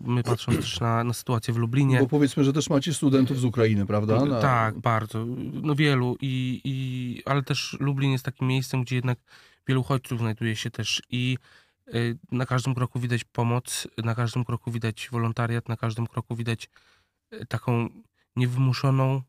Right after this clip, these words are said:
Speaker 1: chęć pomocy. I ja też właśnie chciałbym podziękować bardzo za to wszystkim, bo, mm, nam wszystkim jest bardzo trudno z tą sytuacją i nawet samo przychodzenie na zajęcia i,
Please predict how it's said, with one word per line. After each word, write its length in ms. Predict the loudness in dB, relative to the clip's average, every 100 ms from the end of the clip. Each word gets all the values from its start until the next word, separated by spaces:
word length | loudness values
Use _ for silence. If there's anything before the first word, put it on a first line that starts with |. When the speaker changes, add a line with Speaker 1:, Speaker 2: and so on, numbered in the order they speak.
| -4
Speaker 1:
chęć 280 | -2 -2
pomocy. 580 | -2 -2 -2 -2 -2 -2 -4 _ _ _ _ -4
I 100 | 0
ja 140 | 0
też 200 | 0 -2
właśnie 300 | -4 -4 -6
chciałbym 200 | -6 -6
podziękować 480 | -4 -6 -6 -8 -8
bardzo 240 | -8 -10
za 80 | -16
to 100 | -14
wszystkim, 380 | -14 -10 -4 -2
bo, 160 | -4 -6 _ _ _ _ -4
mm, 240 | 0 2 2
nam 160 | 0 0
wszystkim 280 | -2 -2
jest 120 | -2 -2
bardzo 260 | -4 -6
trudno 540 | -4 -2 0 0 -2 -6
z 260 | -12 -8 -4 -4 -6 -8
tą 360 | -6 -4 -4 -6
sytuacją 720 | -12 -6 -2 -2 -4 -4 -4 -6
i 300 | -8 -8 -10 -12 _ _ _ -4
nawet 220 | -2 0
samo 180 | 0 0
przychodzenie 480 | -2 -4 -2 0 0
na 80 |
zajęcia 580 | 0 0 0 -2 -4 -4 -4
i, 280 | -6 -4